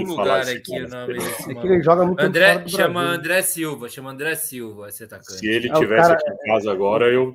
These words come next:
Speaker 1: provavelmente
Speaker 3: É,
Speaker 1: ligaria pra
Speaker 3: os caras
Speaker 1: segurança, porque é um
Speaker 3: zoaram,
Speaker 1: cara
Speaker 3: falaram
Speaker 1: que
Speaker 3: que
Speaker 1: não
Speaker 3: ele
Speaker 1: conhece ninguém da
Speaker 3: parecia
Speaker 1: minha casa, então.
Speaker 3: Você lembra aquele moreninho que fazia o fio, a-, pa-, aquele, aquele vídeo que ficou famoso aí? Fala, "Nossa, alegria!" Os caras falaram que ele parece muito.
Speaker 2: É, parece, cara.
Speaker 3: Parece.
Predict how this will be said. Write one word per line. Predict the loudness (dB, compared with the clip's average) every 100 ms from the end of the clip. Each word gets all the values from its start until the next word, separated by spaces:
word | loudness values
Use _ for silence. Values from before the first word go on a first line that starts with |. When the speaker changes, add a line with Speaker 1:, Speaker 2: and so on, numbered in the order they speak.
| _
Speaker 1:
provavelmente | -2 2 2 2 -2 -2
Speaker 3:
É, |
Speaker 1:
ligaria | 0 2 2
pra | 0
Speaker 3:
os | 0
caras | 6 6 6
Speaker 1:
segurança, |
porque | 4 6
é |
um | 6 6
Speaker 3:
zoaram, | 4
Speaker 1:
cara | 4 4
Speaker 3:
falaram | 4
Speaker 1:
que |
Speaker 3:
que | 0
Speaker 1:
não | 0
Speaker 3:
ele | 2
Speaker 1:
conhece | 2 2 0
ninguém | 0 0 -2
da |
Speaker 3:
parecia | -2 -2
Speaker 1:
minha | -6 -18
casa, | -20
então. | -16
Speaker 3:
Você | -4 2
lembra | 4 4
aquele | 0 -2
moreninho | 2 2 2 0 -4
que |
fazia | -4 -4 -2 -4
o |
fio, | -6 -8 -6 -4
a-, | -4
pa-, | -6 -8 -8 -8 -10
aquele, | -12 -12 -12
aquele | -10 -10 -10
vídeo | -6 -6 -8
que | -12
ficou | -14
famoso | -10 -8 -8 -8 -8
aí? | -10
Fala, | -8 -6
"Nossa, | -4 -2 -2 0 0 0 -2 -6 -6
alegria!" | -2 -2 -4 -6 -6 -6
Os | -8
caras | -14
falaram | -12 -12
que |
ele | -10
parece | -6 -4 -4 -6
muito. | -8 -8 -12 -20 -18
Speaker 2:
É, | -14 -10 -8
parece, | -6 -4 -4 -4 -8
cara. | -12 -12 -14 -20 _ _ _ -4
Speaker 3:
Parece. | -2 -2 -6 -10 -20